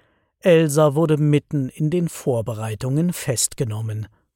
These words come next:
Der Aufenthalt im Stuttgarter Polizeipräsidium im Hotel Silber in der Wilhelm-Murr-Straße, heute wieder Dorotheenstraße, dauerte nur Stunden, denn Elsa Herlen wurde am Abend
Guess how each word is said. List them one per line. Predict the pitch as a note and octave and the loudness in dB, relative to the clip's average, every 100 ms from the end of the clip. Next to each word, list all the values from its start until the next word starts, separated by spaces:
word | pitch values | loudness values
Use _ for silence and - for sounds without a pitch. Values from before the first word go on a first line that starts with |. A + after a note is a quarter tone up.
| _ _ _ _ _ _ _ _ _ | _ _ _ _ _ _ _ _ _
Der | E3 D#3+ | 0 2
Aufenthalt | B3 - C#3 - B2+ A#2+ D#3+ | -2 -2 -6 -4 -2 -2 -4
im | - A#2 | -8 -8
Stuttgarter | - D#3 D#3 - D3+ C#3 D3+ | -6 -6 -6 4 4 4 0
Polizeipräsidium | - D#3 D3 - E3 D#3 D3+ B2+ D3 C3+ C3+ D#3 D#3 | 0 -2 0 4 4 4 0 0 0 0 4 4 4
im | B2+ F2+ | -2 -6
Hotel | A#2 - C#3 C3 | -8 -4 -4 -2
Silber | A#2+ C#3+ D#3+ F#3+ G3 G3+ | 0 0 2 4 4 4
in | A#2+ | -6
der | G#2+ G2 | -6 -6
Wilhelm-Murr-Straße, | A#2+ C3 A#2 C3 C3+ E3+ F3+ D#3 - D#3 D3 C#3+ E3 D3+ - - _ _ _ | -4 -2 -2 0 2 2 2 0 2 4 6 4 4 2 0 -18 _ _ _
heute | B2+ A#2+ D3+ | -4 0 -2
wieder | C#3 D#3+ D#3+ | -2 2 2
Dorotheenstraße, | C3 C3 D#3 - A3+ G#3 C#3 - - C#3+ C#3+ C#3 D#3 C#3+ - | 4 2 0 -2 -2 0 0 0 0 4 4 4 2 2 4
dauerte | E3 C#3 C#3 - D3 | 4 4 2 2 2
nur | D#3+ E3+ | 2 2
Stunden, | - - D#3 C3 G#2+ B2 A2+ - - - | -2 -2 0 0 -2 -4 -4 -8 -20 -4
denn | - F3 | -2 0
Elsa | G#3 G#3+ G#3 G3 | 2 2 4 2
Herlen | D#3 E3 E3 E3 D3+ C#3 | 4 4 6 4 4 2
wurde | D#3+ | -2
am | D#3 E3 | -2 -4
Abend | - D#3+ D#3 D3+ C3+ - | 2 2 4 2 -2 -6